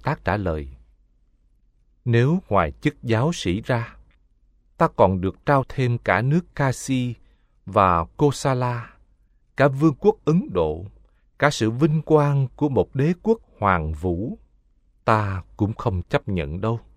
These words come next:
Bậc trí giả không mang lấy những tội lỗi mà họ đã từng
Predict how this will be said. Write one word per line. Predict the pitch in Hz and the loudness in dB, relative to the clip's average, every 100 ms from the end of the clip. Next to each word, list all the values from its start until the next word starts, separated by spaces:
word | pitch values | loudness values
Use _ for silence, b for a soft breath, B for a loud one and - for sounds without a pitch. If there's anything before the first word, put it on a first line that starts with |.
| _ _ _ _ _ _ _ _ - | _ _ _ _ _ _ _ _ -2
Bậc | 110 - | -2 0
trí | 160 196 | -2 -2
giả | 127 92 87 127 170 | -2 -2 -2 -6 -8
không | - 135 113 | -2 0 0
mang | 107 110 | -2 -2
lấy | 123 175 | -2 0
những | 123 92 | 0 0
tội | - 85 82 | -2 -2 0
lỗi | 90 80 90 147 - _ _ _ _ _ 113 | 0 -2 -4 -8 -14 _ _ _ _ _ -2
mà | 107 98 | 2 2
họ | 95 101 | 2 0
đã | 123 - | -2 0
từng | 98 | -2